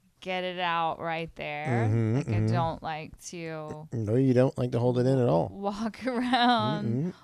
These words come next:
Speaker 2: nope.
Speaker 1: holding it in.
Speaker 2: Mm-mm.
Speaker 1: So, and you're someone, again, like, it takes a lot. Josh doesn't get riled up,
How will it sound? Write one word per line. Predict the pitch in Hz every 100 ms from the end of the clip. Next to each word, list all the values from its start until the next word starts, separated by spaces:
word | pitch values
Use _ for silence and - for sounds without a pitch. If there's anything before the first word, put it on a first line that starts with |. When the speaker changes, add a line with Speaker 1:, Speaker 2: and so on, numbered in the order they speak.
| 113
Speaker 2:
nope. | 135
Speaker 1:
holding | 214 214 208 202
it | 196
in. | 185 180 180 196 233 233
Speaker 2:
Mm-mm. |
Speaker 1:
So, | 214 202 180 175 170 170 165 175 _ _ _ _ _ -
and | 208 214 220
you're | 254 349
someone, | - 440 453 453 370
again, | - 233 269 269 247
like, | 226 202
it | - 269
takes | 302 330 -
a |
lot. | 220 190 180 185 185 - - _ - -
Josh | - 196 214 -
doesn't | 285 277 247
get | 180 170 156 - - _ _ _ _ _ _ _ _ _ _
riled | 160 160 156 156 151 147
up, | 151 143 139